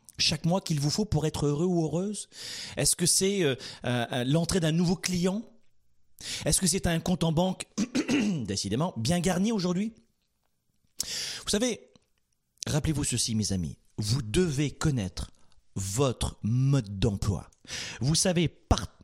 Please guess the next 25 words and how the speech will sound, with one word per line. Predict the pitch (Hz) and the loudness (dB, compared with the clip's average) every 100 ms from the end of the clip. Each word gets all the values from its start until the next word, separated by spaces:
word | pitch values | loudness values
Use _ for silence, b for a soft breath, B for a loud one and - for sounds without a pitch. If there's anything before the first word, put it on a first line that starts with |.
| - | -2
parfaitement | - - 190 - 180 190 131 - | 0 2 0 2 4 4 2 -2
utiliser | 92 107 156 147 139 | -4 -2 -2 0 0
un | 127 | 0
mode | 123 131 113 | 2 0 0
d'emploi | 143 131 - 139 120 95 B B - | -2 0 2 2 2 -2 B B 0
pour | - 123 | 2 2
une | 120 | 0
télécommande, | 180 - 151 170 175 165 151 | -2 0 2 2 2 -2 0
pour | - 131 | 4 4
un | 113 | 2
ordinateur, | 90 92 107 - 175 185 180 - | -2 -2 -2 0 0 0 -4 -6
pour | - 107 | -4 -2
un | 110 | -2
iPhone, | 127 135 156 175 196 208 _ _ B B B B | 0 0 2 2 0 -4 _ _ B B B B
mais | 156 | 2
connaissez-vous | 165 202 196 - 202 214 | 4 4 4 4 2 2
votre | 165 143 | 2 2
mode | 151 175 135 | 2 2 2
d'emploi | 151 147 185 | 0 2 2
vous-même ? | 127 139 127 | 4 2 2
Qu'est-ce | - 208 | 2 0
que | - | 2
je | 143 | 0
veux | 120 | -2
dire ? | 101 76 | -2 -6